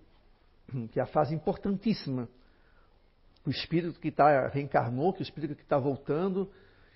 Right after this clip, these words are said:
ele absorve muita coisa do pai, o pai é o herói ainda, a mãe também. Depois na adolescência já o pai já deixa de ser herói. Não é porque ele não, ele não, ele deixa de gostar do pai,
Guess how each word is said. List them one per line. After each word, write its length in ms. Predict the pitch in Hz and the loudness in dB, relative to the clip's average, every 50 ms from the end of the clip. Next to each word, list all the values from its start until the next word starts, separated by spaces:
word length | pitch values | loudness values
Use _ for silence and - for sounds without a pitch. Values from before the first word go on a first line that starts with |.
| - - | -6 0
ele 120 | 131 143 | 0 0
absorve 340 | 143 - - - 156 143 139 | 0 2 2 2 2 2 2
muita 160 | 170 185 - | 0 -2 0
coisa 180 | - 196 147 139 | 0 0 0 0
do 60 | 147 | -2
pai, 500 | - - - 143 147 151 151 147 147 147 | -2 0 4 4 6 6 6 6 6 4
o 60 | 131 | 0
pai 260 | 120 - - 156 151 143 | 0 0 2 4 4 4
é 40 | |
o 60 | 135 135 | 4 4
herói 420 | 131 127 120 135 139 143 139 131 | 2 2 2 4 4 4 4 2
ainda, 560 | 127 127 131 139 147 147 135 120 135 131 117 | 0 -2 -2 -4 -6 -6 -4 -4 -4 -4 -4
a 60 | 120 | -4
mãe 260 | 123 123 127 143 143 135 | -4 -4 -6 -6 -8 -6
também. 680 | - 131 123 127 117 131 139 147 147 151 156 151 139 - - - - - - - - - - - - | -6 -6 -6 -4 -4 -4 -4 -4 -4 -6 -8 -10 -12 -14 -20 -20 -20 -20 -20 -20 -20 -20 -20 -12 -8
Depois 240 | - 135 - 185 151 | -8 -2 0 2 2
na 60 | 160 | 4
adolescência 520 | 151 147 151 151 147 - 170 165 - 156 135 | 6 6 4 4 4 2 0 0 0 -2 0
já 120 | 120 147 | 2 2
o 60 | 151 147 | 2 4
pai 200 | - 156 151 147 | 4 4 4 4
já 80 | 151 | 2
deixa 220 | 135 143 139 - - | 0 -2 -4 -6 -8
de 80 | - | -8
ser 140 | - - 147 | -2 0 2
herói. 480 | 139 131 131 143 151 151 147 147 139 131 - - - _ _ _ _ _ _ - - _ _ - - - _ _ _ _ - - - - - - - | 2 4 4 6 6 4 4 2 -2 -8 -14 -20 -20 _ _ _ _ _ _ -20 -20 _ _ -20 -20 -20 _ _ _ _ -20 -20 -20 -20 -18 -10 -2
Não 100 | 127 147 | 0 0
é 40 | 185 | 2
porque 140 | 185 - 196 | 2 2 2
ele 80 | 175 | 2
não, 140 | 175 165 156 | 2 0 -2
ele 140 | 147 - 151 | -2 -2 -2
não, 360 | 147 156 156 156 139 131 - - | -2 -2 -2 -4 -4 -6 -6 -6
ele 140 | - 131 131 | -4 -2 -2
deixa 240 | 131 156 - - - | -2 -2 -4 -4 -4
de 80 | 135 139 | -2 -2
gostar 300 | 156 151 - - 156 139 | -2 -2 0 0 0 0
do 80 | 127 | 0
pai, 400 | - - - 135 123 120 120 113 | -2 0 2 2 2 2 0 -4